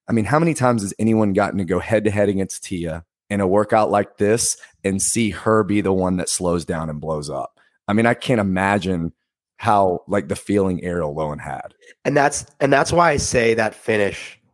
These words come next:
Speaker 2: when we talked about Rowan, Roman and Alpaca is psychological, is because of moments like this. When you
Speaker 1: Yeah.
Speaker 2: are, when you're fighting back and forth with somebody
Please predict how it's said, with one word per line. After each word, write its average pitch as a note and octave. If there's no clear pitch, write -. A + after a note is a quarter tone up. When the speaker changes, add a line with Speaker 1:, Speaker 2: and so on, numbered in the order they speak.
Speaker 2:
when G#2+
we A2+
talked G#2+
about G#2
Rowan, G#2
Roman G#2+
and G#2
Alpaca G2
is G#2
psychological, G#2
is A2+
because G#2+
of G2+
moments G2
like F#2
this. F2+
When A2
you B2+
Speaker 1:
Yeah. C3
Speaker 2:
are, A#2
when A2+
you're A#2+
fighting A#2
back G#2+
and G#2+
forth G#2
with G2+
somebody G2+